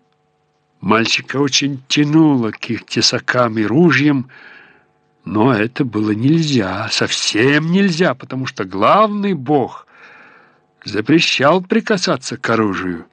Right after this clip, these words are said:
А мать шептала, что ничего, можно.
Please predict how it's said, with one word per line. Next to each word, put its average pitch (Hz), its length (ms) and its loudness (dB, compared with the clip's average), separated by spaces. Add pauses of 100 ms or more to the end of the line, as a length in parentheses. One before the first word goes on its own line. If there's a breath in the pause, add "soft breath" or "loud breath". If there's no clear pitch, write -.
(1040 soft breath)
А 95 140 -2
мать 104 220 0
шептала, 120 480 -2
что - 280 -6
ничего, 127 540 -2
можно. 123 600 -4